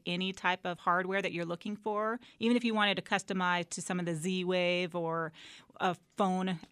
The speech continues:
applied one where you can push a button on your phone and open the door, you want at least a four-inch door frame to allow for that. Um, and our doors are made with four-inch standard, which is a great option.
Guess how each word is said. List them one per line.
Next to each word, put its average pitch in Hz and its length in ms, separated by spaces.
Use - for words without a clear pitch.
applied 185 380
one 180 160
where 175 100
you 170 60
can 170 180
push 202 180
a 185 60
button 190 180
on 185 140
your 175 100
phone 190 260
and 190 120
open 196 240
the 190 80
door, 190 400
you 202 220
want 202 260
at 180 240
least 220 220
a 190 40
four-inch 175 800
door 180 300
frame 160 520
to 196 120
allow 170 320
for - 200
that. - 420
Um, 165 400
and 180 80
our 185 80
doors 175 200
are 175 80
made 170 400
with 165 140
four-inch 170 460
standard, 160 680
which 165 220
is 165 100
a 160 60
great - 240
option. 190 400